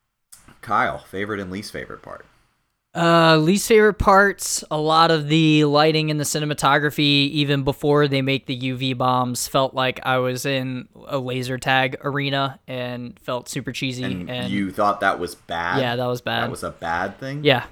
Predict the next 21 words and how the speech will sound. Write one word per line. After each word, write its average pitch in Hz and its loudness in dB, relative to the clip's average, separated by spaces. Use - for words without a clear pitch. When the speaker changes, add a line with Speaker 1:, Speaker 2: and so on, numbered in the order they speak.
Speaker 2:
yeah, 131 -4
that 131 -4
was 143 4
not 170 6
good. 143 2
Uh, 156 6
and, 165 4
uh, 147 4
another 170 6
thing 190 4
I 151 2
can't 165 0
decide 147 4
if 165 2
I 170 6
loved 165 6
or 170 8
hated 170 4
was 139 4
the, 135 0
um, 120 0